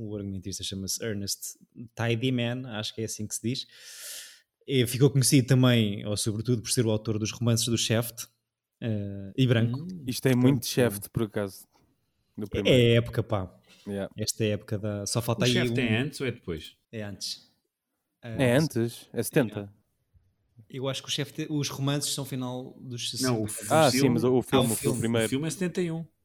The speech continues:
Speaker 2: é do mesmo ano.
Speaker 3: Pois é, do
Speaker 1: Mesmo.
Speaker 3: mesmo ano. Tem a mesma vibe.
Speaker 1: Tá a ter um grande
Speaker 3: Mas é pior.
Speaker 1: teve um grande ano este senhor, aqui com o Oscar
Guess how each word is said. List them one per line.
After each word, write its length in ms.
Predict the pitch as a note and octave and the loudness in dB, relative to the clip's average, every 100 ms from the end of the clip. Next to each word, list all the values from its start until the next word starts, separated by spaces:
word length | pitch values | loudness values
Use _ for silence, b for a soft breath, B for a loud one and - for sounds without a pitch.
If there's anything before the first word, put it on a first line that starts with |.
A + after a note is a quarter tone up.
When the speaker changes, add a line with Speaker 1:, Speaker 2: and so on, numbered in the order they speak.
| _ | _
Speaker 2:
é 80 | B2 | -2
do 100 | A#2+ | 0
mesmo 300 | C3 C#3 C#3+ | 0 -2 -2
ano. 140 | B2+ | -2
Speaker 3:
Pois 120 | B2 C3 | 2 2
é, 40 | |
do 80 | A#2+ | 2
Speaker 1:
Mesmo. 140 | A2 A2 | 2 2
Speaker 3:
mesmo 80 | A2 | 0
ano. 180 | G#2 - - | -4 -10 -2
Tem 120 | A#2 | 2
a 40 | |
mesma 260 | B2 C3 C#3+ | 4 4 4
vibe. 260 | C3 A2+ - - _ _ _ _ | 2 0 -4 -18 _ _ _ _
Speaker 1:
Tá 100 | G3 | -4
a 40 | |
ter 160 | F#3+ D3+ | 0 0
um 80 | |
grande 260 | C#3 D3 D3 | 2 0 2
Speaker 3:
Mas 160 | A#2+ A2+ | 2 4
é 80 | |
pior. 320 | A#2 B2 A2 G2 G2+ G#2 - | 4 4 4 2 -8 -14 -6
Speaker 1:
teve 200 | C#3+ A#2 | -4 -2
um 80 | B2+ | -2
grande 280 | A#2 C#3+ D#3 | -2 -2 -2
ano 180 | C3+ A2 | -2 -4
este 160 | G#2 | -6
senhor, 400 | - C3+ B2+ G2 - | -6 -6 -6 -8 -12
aqui 200 | A2+ - _ | -20 -20 _
com 200 | A2 G#2+ | -10 -6
o 20 | |
Oscar 460 | A2+ A2+ - G2+ | -4 -6 -10 -14